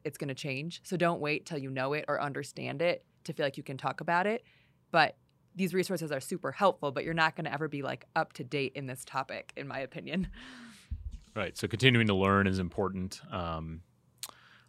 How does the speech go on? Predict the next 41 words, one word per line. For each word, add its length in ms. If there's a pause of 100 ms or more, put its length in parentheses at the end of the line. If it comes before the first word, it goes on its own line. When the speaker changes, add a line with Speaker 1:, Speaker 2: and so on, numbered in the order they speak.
(140)
Speaker 2:
um, 200
when 100
it 60
comes 180
to 140
issues 440
of 120
sexual 260
orientation 500
and 120
gender, 720
um, 440 (220)
I 100
know 140
Preston 400
Sprinkle 400
has 180
a 60
lot 340
of 100
resources. 520
Great 280
is 160
his 160
Center 300
for 220
Faith 280
and 100
Sexuality, 760
I 60
believe 340
is 160
the 160 (120)
website 400
with 140
that. 180 (560)
Um, 520 (440)
so 220
those 220
are 60
some, 380